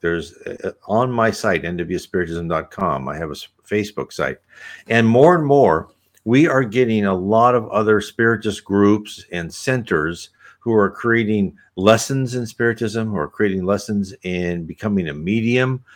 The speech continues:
which is sorely needed in the English-speaking world, because there's not that many around, uh, in sites, uh, in the English-speaking world so far. So I would say that, uh, join the Facebook site that's listed on my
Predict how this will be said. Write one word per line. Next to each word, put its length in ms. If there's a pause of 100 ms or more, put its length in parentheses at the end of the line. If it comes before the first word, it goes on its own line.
(180)
which 260
is 120
sorely 460
needed 340
in 60
the 80
English-speaking 720
world, 360 (500)
because 260
there's 140
not 140
that 160
many 240
around, 500
uh, 220
in 120
sites, 540 (140)
uh, 220 (460)
in 140
the 80
English-speaking 500
world 380 (240)
so 200
far. 520 (420)
So 200
I 240
would 180
say 280
that, 300
uh, 100 (260)
join 260
the 80
Facebook 520
site 320 (800)
that's 260
listed 440
on 340
my 400